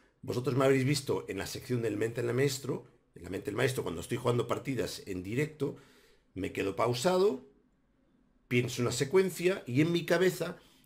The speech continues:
estoy calculando varias jugadas en el futuro y mis ojos están muy fijados en la posición y las piezas se mueven en mi cabeza, creando un dibujo mental de la posición resultante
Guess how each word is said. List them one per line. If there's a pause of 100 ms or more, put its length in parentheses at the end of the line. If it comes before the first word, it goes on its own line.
estoy
calculando (800)
varias
jugadas
en
el
futuro (480)
y
mis
ojos
están
muy
fijados
en
la
posición (500)
y
las
piezas
se
mueven
en
mi
cabeza, (680)
creando
un
dibujo
mental (320)
de
la
posición
resultante